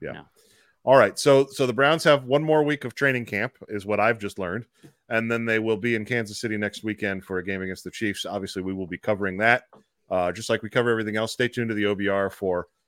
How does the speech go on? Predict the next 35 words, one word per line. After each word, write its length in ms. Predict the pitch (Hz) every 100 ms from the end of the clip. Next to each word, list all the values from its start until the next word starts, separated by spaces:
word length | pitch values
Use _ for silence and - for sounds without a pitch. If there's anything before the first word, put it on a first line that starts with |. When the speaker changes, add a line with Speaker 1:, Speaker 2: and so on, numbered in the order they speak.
| _ -
Speaker 1:
uh, 180 | 87 87
full 240 | - 165
post-game 460 | - 135 - 123 110
analysis 520 | 107 107 107 104 -
of 120 | 87
this 180 | 123 -
game 380 | 127 120 117 113 _ _ _
and, 440 | 98 95 92 92 90
uh, 140 | 87
anything 340 | 104 110 107
that 100 | 101
happens 340 | 104 104 104 101
with 140 | 104
the 60 | -
team 240 | - 101
between 340 | 92 - 104 95
now 320 | 95 92 87
and 180 | 90 90
next 220 | 90 -
weekend. 400 | 110 110 98 92 _ _ _ 92
And 140 | 92
then, 280 | 92 90 90
uh, 160 | 87 90
you 100 | 104
know, 100 | 85
we've 180 | 87 82
got 120 | 95
our 120 | 87
full 240 | 82 120 120
slate 260 | - 113
of 60 | 104
shows 360 | - 113 110 104
going 280 | 110 104
next 240 | 107 104 -
week. 260 | 104 98